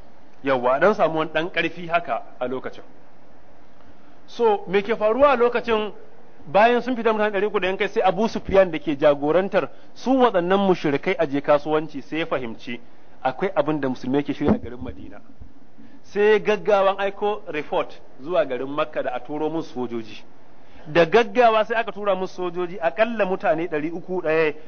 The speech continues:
dubu ɗaya da yan kayi. Kafin musulmai su zo wannan danja point da suke so, su ainihin tare su, su yi road blocking ɗinsu. Su sun riga sun wuce zuwa ga Siriya ɗin. Suka zo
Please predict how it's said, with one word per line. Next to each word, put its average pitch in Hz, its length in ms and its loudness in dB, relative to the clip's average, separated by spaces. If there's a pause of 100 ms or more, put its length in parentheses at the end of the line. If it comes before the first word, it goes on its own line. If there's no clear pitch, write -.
dubu 185 260 -2
ɗaya 185 160 4
da 170 80 0
yan 147 180 0
kayi. 131 300 2 (640)
Kafin 196 300 4
musulmai 196 400 -4
su 208 120 -10
zo 220 160 0
wannan 180 340 0 (220)
danja 196 440 2
point 185 240 0
da 151 60 -4
suke 175 280 -4
so, 156 240 -4 (440)
su - 160 -6
ainihin 185 480 0
tare 180 300 0
su, 156 140 -8
su - 140 -10
yi 180 80 0
road 165 220 2
blocking 165 420 -2
ɗinsu. 139 360 -6 (920)
Su - 280 -6
sun 185 180 0
riga 143 220 4
sun 143 160 -4
wuce 151 220 -4
zuwa 131 200 2
ga 117 80 -4
Siriya 117 380 -4
ɗin. 104 100 -8 (760)
Suka 175 260 -2
zo 147 60 0